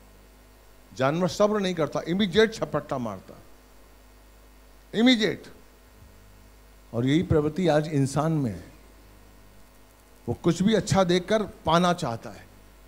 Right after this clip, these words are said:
चोरी करे, ये करे, डकैता डाले, धोखा दे, बस मुझे मिल जाए। जानवर की प्रवृत्ति है ये, इंसान की प्रवृत्ति नहीं है। बाइबल हमें क्या सिखाती है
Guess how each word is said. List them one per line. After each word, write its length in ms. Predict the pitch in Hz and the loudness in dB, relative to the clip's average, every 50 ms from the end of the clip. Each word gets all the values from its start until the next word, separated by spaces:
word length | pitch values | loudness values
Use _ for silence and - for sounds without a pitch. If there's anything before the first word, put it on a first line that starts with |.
| - - - - - | -20 -20 -20 -14 0
चोरी 260 | - 208 214 226 220 | 4 6 6 6 4
करे, 340 | - 196 190 190 190 175 165 | 4 2 2 2 2 2 0
ये 260 | 151 143 156 190 208 | -2 0 0 -2 -2
करे, 300 | 196 202 196 185 190 180 | -2 -2 -2 -2 -2 0
डकैता 460 | 156 160 156 - 208 202 202 220 202 | 0 0 0 2 2 2 4 2 2
डाले, 420 | 190 185 185 190 196 202 196 185 147 | 2 2 0 0 0 0 0 0 -2
धोखा 640 | - - - - - 123 165 202 202 247 240 220 202 | -4 -8 -16 -14 0 4 4 4 6 4 2 0 0
दे, 200 | 202 220 214 208 | 0 -2 -2 -2
बस 340 | 190 214 240 247 202 - - | 0 0 0 0 -2 -6 -8
मुझे 220 | 175 196 208 214 214 | -6 -4 -2 -2 -2
मिल 280 | 196 196 240 262 247 | -2 -2 -2 -4 -4
जाए। 300 | 202 208 - 131 - - - - - - - - - - - - - - - - - - - - - - - - - - 131 | -6 -8 -10 -10 -12 -14 -18 -20 -20 -20 -20 -20 -20 -20 -20 -20 -20 -20 -20 -20 -20 -20 -20 -20 -20 -20 -20 -20 -20 -20 -10
जानवर 420 | 127 208 214 240 269 285 302 285 | -4 -2 -2 0 0 2 0 0
की 160 | 277 277 262 | 0 -2 -6
प्रवृत्ति 440 | 220 - 175 165 151 135 - 139 131 | -6 -4 -4 -4 -4 -4 -8 -12 -12
है 120 | 95 92 107 | -12 -12 -14
ये, 120 | 107 - - - - - - - - - - - - - - - - - - - - - - - - - - - - - - - - 120 | -16 -20 -20 -20 -20 -20 -20 -20 -20 -20 -20 -20 -20 -20 -20 -20 -20 -20 -20 -20 -20 -20 -20 -20 -20 -20 -20 -20 -20 -20 -20 -18 -10 -6
इंसान 360 | 127 135 - 165 170 196 214 | -6 -4 -2 -2 -2 -2 -2
की 100 | - 233 | -2 -4
प्रवृत्ति 400 | 208 208 202 202 208 208 214 208 | -2 -2 0 0 0 0 0 0
नहीं 220 | 214 233 240 220 | 0 0 -2 -2
है। 140 | 196 156 - - - - - - - - - - - - - - - - - - - - - - - - - | -4 -8 -10 -12 -18 -20 -20 -20 -20 -20 -20 -20 -20 -20 -20 -20 -20 -20 -20 -20 -20 -20 -20 -20 -20 -6 0
बाइबल 280 | 101 107 117 131 135 127 | 2 4 4 4 4 2
हमें 180 | 123 123 123 | 2 0 0
क्या 160 | 120 - 113 | 0 0 -2
सिखाती 500 | 110 - - 113 - 117 110 110 - 123 | -2 0 -2 -2 -2 -2 -2 -2 -2 -4
है 280 | 117 135 160 175 - - | -4 -4 -6 -10 -14 -20